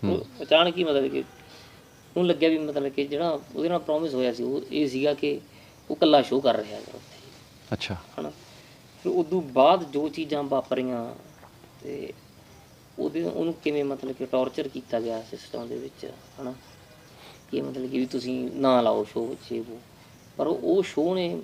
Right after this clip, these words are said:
Speaker 2: ਸਿੱਧੂ ਦੀ ਜ਼ਿੰਦਗੀ ਬਦਲਤੀ।
Speaker 1: ਹੂੰ।
Speaker 2: ਕਿਉਂਕਿ ਉਹ ਫਿਰ ਸਿੱਧਾ ਉਹਦਾ ਕੰਪੀਟੀਸ਼ਨ ਸੀਗਾ ਜਿਹੜਾ,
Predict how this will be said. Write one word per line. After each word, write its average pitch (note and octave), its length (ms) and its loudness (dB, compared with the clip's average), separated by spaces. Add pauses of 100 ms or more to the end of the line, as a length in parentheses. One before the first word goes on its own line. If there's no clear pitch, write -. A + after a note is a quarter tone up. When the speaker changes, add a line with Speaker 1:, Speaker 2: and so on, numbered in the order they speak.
(320)
Speaker 2:
ਸਿੱਧੂ D#3+ 200 -4
ਦੀ E3+ 80 -4
ਜ਼ਿੰਦਗੀ C3+ 360 0
ਬਦਲਤੀ। A2+ 440 -4 (260)
Speaker 1:
ਹੂੰ। G2 180 -2 (680)
Speaker 2:
ਕਿਉਂਕਿ E3 180 2
ਉਹ G#3 100 8
ਫਿਰ G3 180 4
ਸਿੱਧਾ E3 580 2
ਉਹਦਾ G#3 180 10
ਕੰਪੀਟੀਸ਼ਨ F3 580 0
ਸੀਗਾ F3+ 180 -2
ਜਿਹੜਾ, E3+ 280 0